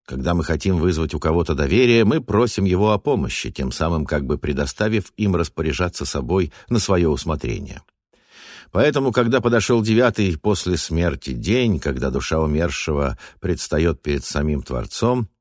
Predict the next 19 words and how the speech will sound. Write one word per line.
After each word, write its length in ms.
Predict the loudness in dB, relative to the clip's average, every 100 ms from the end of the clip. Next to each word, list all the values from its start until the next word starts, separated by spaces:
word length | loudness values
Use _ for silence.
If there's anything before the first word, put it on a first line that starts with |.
| _
Бизанкур 600 | 0 2 2 0 0 0
приехал 480 | 0 0 0 -2 -8
к 100 | -8
кладбищу 720 | -4 0 0 0 -4 -2 -4
с 60 | -4
самого 440 | -4 -2 -2 -2
утра. 440 | -6 -6 -10 -10 -14 _ _ _ -20 -20 -20 -14
Подъезжали 540 | -8 -2 0 0 0
машины, 540 | -2 -4 -4 0 2 0
прибывали 500 | 0 2 2 4 4
люди, 320 | 4 4 4
одетые 400 | 4 2 2 0
в 80 | -2
траур, 600 | 0 2 4 4 2 -2 -12 -14
в 100 | -6
глубине 420 | -2 2 2 2 2
кладбища 560 | 2 2 0 -4 -4
кого-то 380 | -4 -2 -2 -4
погребали. 920 | -6 -6 -6 -4 -2 0 0 -2 -6